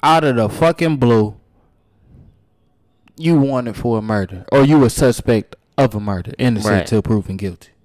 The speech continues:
Speaker 1: How the
Speaker 2: No matter
Speaker 1: fuck?
Speaker 2: what happens, though, no
Speaker 1: Yeah.
Speaker 2: matter what happens,
Speaker 1: Mm-hmm.
Speaker 2: because at the end of the day, you gotta protect yourself.
Speaker 1: Mm-hmm.
Speaker 2: However, even if you are involved in the altercation with the sixty-six-year-old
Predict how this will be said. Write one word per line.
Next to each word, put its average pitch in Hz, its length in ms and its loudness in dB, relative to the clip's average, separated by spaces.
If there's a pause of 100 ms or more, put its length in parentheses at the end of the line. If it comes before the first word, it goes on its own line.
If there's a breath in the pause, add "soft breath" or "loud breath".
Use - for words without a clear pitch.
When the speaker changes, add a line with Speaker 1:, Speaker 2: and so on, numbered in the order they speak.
(760)
Speaker 1:
How 202 160 -4
the 226 80 2
Speaker 2:
No 220 100 2
matter 262 280 2
Speaker 1:
fuck? 185 80 0
Speaker 2:
what 180 200 0
happens, 120 540 -6
though, 87 300 -10
no 143 160 -4
Speaker 1:
Yeah. - 60 0
Speaker 2:
matter 196 200 0
what 127 200 -2
happens, 110 480 -10 (220 soft breath)
Speaker 1:
Mm-hmm. 139 200 -6
Speaker 2:
because 104 640 -6
at 120 140 -6
the 143 60 -6
end 135 120 -8
of 127 100 -10
the 113 40 -20
day, 120 200 -8
you 110 140 -12
gotta 131 220 -6
protect 131 460 -12
yourself. 127 480 -10 (160)
Speaker 1:
Mm-hmm. 127 300 -20 (680)
Speaker 2:
However, 123 540 -6
even 170 340 -8
if 139 160 -8
you 135 260 -8
are 117 280 -2
involved 110 540 -6
in 104 80 -8
the 92 60 -8
altercation 101 680 -6
with 95 160 -12
the - 100 -14
sixty-six-year-old - 2000 -12